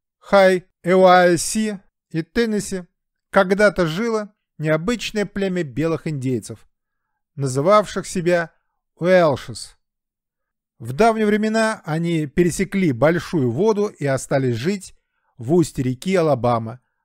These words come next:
Потом между ними и чероки была трехлетняя война, и белые ушли на большую Миссисипи и грязную Миссисипи реки.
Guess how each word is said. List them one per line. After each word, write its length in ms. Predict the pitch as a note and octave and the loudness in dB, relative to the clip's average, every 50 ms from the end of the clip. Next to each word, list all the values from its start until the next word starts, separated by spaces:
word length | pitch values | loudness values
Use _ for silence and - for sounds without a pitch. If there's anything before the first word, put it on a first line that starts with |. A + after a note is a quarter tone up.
| _ _ | _ _
Потом 340 | - D#3+ - - G#3+ G3 F#3+ | -2 -2 2 2 2 4 4
между 320 | F#3+ F#3 E3+ D3+ D3+ E3+ | 4 4 2 2 0 0
ними 300 | F3 F3+ F#3+ F3+ D#3+ E3 | 0 0 0 0 0 0
и 80 | D#3 C#3 | -2 -2
чероки 560 | - - F3+ G#3 G#3+ G#3 - - F#3+ F#3 - _ _ _ _ | -2 0 2 2 0 0 0 -4 -6 -6 -8 _ _ _ _
была 300 | - A#2+ D3+ E3+ E3 C3+ | -2 0 2 2 2 2
трехлетняя 640 | - - F3 F#3 - A3+ A3+ A#3 A3+ A3+ G#3 G3 F3 | 2 0 0 0 0 -2 -4 -4 -4 -4 -4 -2 0
война, 500 | E3+ E3 E3 D#3 C#3 B2 A#2+ A#2 A#2+ - _ _ _ _ _ _ _ _ _ _ | 0 0 0 -2 -4 -6 -6 -8 -10 -14 _ _ _ _ _ _ _ _ _ _
и 120 | D3 C3+ | -8 -6
белые 440 | B2 D3 G#3 A3+ A3 G#3+ G#3 G3+ G3 | -2 0 2 2 2 2 0 -2 -2
ушли 520 | E3+ F#3+ F3 D#3 - F#3+ F#3+ F#3 F#3+ F#3+ - | -4 -6 -6 -4 -2 -2 -2 -2 -2 -4 -6
на 160 | - C#3 C#3+ | -8 -6 -2
большую 760 | C3+ C3 C3 C3+ C3 - - - F#3 F#3+ F#3+ F3+ E3 D#3+ D#3+ _ _ _ _ _ _ _ _ _ | 0 2 2 2 0 -4 -2 -2 0 0 0 0 -2 -4 -8 _ _ _ _ _ _ _ _ _
Миссисипи 840 | C#3+ D3+ F3 D#3 - F#3+ F#3 D3+ - - F#3 F3 D3+ - D#3 D3+ - _ _ _ _ | -4 -2 -2 -2 -2 -2 -4 -4 -4 -4 -4 -4 -4 -6 -8 -8 -10 _ _ _ _
и 120 | - C3+ | -10 -6
грязную 720 | A#2+ C3 C#3 E3+ F#3 F#3+ F3 D#3 E3+ F3 F3 E3+ E3+ E3 _ _ _ _ _ _ _ _ _ _ | -2 2 4 4 4 4 4 2 -2 -4 -6 -6 -10 -12 _ _ _ _ _ _ _ _ _ _
Миссисипи 580 | D3 D#3+ D#3+ - F#3 E3+ - - F3 D#3+ - D#3+ | -6 -6 -4 -4 -6 -6 -4 -4 -6 -6 -4 -6
реки. 500 | D3 B2+ C3 C3 B2 A2 - A#2 A2 A2 | -6 -4 -2 -2 -2 -4 -6 -10 -14 -14